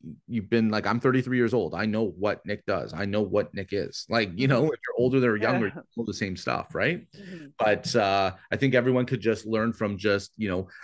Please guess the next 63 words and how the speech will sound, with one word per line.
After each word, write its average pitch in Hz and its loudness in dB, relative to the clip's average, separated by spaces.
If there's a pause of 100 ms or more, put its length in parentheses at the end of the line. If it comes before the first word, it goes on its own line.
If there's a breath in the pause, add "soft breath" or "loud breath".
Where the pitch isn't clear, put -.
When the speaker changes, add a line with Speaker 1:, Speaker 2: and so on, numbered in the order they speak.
(120 loud breath)
Speaker 1:
um, 92 0
for 113 2
me, 135 6
like, 117 4
what 107 2
I've 107 0
done 110 0
is 104 -2
I've 98 0
done 101 -6
Spro 101 0
with 101 0
Your 104 0
Bro. 104 2
I 76 -4
have 87 -4
espressos 101 -2
all 80 -4
the 80 -8
time. 60 -10
So 92 0
I 95 -2
talk 87 -4
Speaker 2:
Mm-hmm. 98 -2
Speaker 1:
about 90 -2 (100)
just, 90 -10 (100)
you 104 -4
know, 90 -2
what, 95 0
what's 98 -2
going 104 0
on 101 0
in 98 0
my 98 0
life 101 2
or 95 2
how 95 -2
I'm 95 -6
feeling, 120 -4
right? 110 -4
So, 98 2
Speaker 2:
Mm-hmm. 180 -12
Speaker 1:
you - -20
know, 101 2
just - -10
find 185 2
different 165 0
ways 120 2
of 107 -8
being 110 2
creative. 87 0
That's - -6
the 101 -2
best 87 -4
way 82 0
of 82 -4
doing 58 -8
it, - -16 (640)
so 117 2
that 117 2 (100)
people 123 2
don't 110 2
copy 85 -2